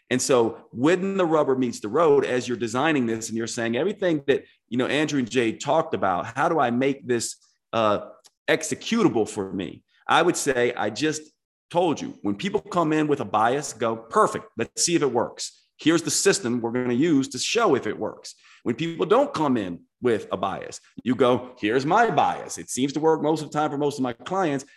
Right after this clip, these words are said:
but here's the system we use to see if it works."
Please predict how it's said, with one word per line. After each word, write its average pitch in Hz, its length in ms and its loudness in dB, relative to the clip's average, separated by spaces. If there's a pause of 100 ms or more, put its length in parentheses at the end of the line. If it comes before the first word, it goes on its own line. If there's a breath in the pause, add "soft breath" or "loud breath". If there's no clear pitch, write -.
(160 soft breath)
but 170 500 4 (200)
here's 123 280 2
the 160 80 0
system 185 420 0
we 180 100 0
use 202 320 -2
to 151 80 -8
see 135 200 0
if 135 120 0
it 135 180 -2
works." 139 400 -4